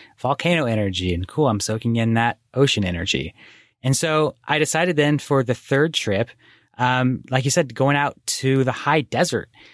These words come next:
which is, I think, a landscape that, um, gets a little bit lost in the shuffle of when we talk about these different places you can see in the Northwest. People think about the coast. They think about the mountains and the forests, but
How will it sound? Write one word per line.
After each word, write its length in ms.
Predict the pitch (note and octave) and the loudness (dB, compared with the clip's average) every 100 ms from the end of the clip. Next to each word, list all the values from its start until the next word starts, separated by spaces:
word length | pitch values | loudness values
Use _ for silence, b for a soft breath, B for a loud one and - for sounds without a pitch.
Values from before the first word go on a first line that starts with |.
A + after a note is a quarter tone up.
| b b | b b
which 200 | - C#3 | 2 2
is, 80 | C3+ | 2
I 80 | C3 | -2
think, 240 | - C4 | 0 0
a 100 | - | 2
landscape 520 | C3+ B2 A#2+ - A#2+ A#2 | 2 2 0 0 -2 0
that, 240 | G#2+ G#2 | -2 -2
um, 440 | - A2+ G2+ F#2+ G2 _ _ _ _ - | -2 0 0 -2 -8 _ _ _ _ -6
gets 160 | A#3+ | -4
a 40 | C#4 | 0
little 180 | B3+ | 0
bit 100 | F#3 | 0
lost 500 | B2 A#2+ C#3+ A#2 - | 0 0 0 0 -6
in 160 | - B2 | -4 0
the 80 | A#2+ | 0
shuffle 400 | - B2+ - G2+ | 2 -2 -2 -4
of 80 | G2 | 0
when 120 | G#2+ | 0
we 80 | G#2+ | 0
talk 260 | C3 C3+ | 0 0
about 380 | A#2+ A#2 G#2+ G2+ B B B B | 2 2 2 0 B B B B
these 200 | - A#2+ | -2 -2
different 300 | G2+ C3+ B2 | -2 -2 -2
places 380 | A#2+ B2 A#2 A2+ | -2 0 0 -2
you 60 | G#2 | -2
can 100 | A2+ | -2
see 180 | - A2+ | 0 2
in 80 | G#2 | 2
the 60 | |
Northwest. 640 | F#2+ F#2 - F#2 C#2+ - | 2 -2 -2 -2 0 -4
People 180 | - F#3+ | -4 -2
think 180 | A#3+ A#3+ | 0 2
about 220 | F#3+ D#3 | 2 2
the 80 | - | -2
coast. 380 | - G2 - - | -4 -4 -4 -8
They 60 | - | -2
think 160 | F#3 | 0
about 180 | D#3+ C#3+ | 2 2
the 60 | G#2 | 2
mountains 380 | F#2 F#2 G#2+ | 0 -2 -4
and 80 | G2 | -2
the 60 | F#2 | 0
forests, 360 | G2+ F#2+ - | 2 0 0
but 200 | - A#2 | 2 0